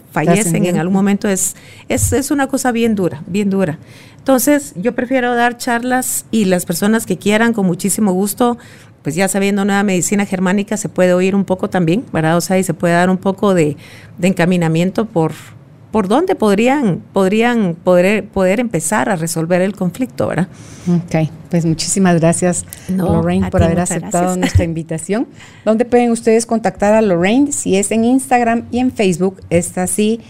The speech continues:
Speaker 2: como su nombre, Lorraine Farrington, se escribe Lorraine.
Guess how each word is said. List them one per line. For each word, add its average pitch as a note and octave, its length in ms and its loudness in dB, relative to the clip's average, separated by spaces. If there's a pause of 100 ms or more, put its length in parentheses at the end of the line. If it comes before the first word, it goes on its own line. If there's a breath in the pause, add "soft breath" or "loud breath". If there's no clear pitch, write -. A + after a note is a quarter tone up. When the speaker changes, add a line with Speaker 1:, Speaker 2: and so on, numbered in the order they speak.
(360 loud breath)
Speaker 2:
como F3+ 200 2
su F#3 160 0
nombre, C3+ 360 -2 (240 loud breath)
Lorraine G3 580 2 (320)
Farrington, D3+ 720 -2
se - 160 -6
escribe G#3+ 400 -4
Lorraine. D3+ 580 -2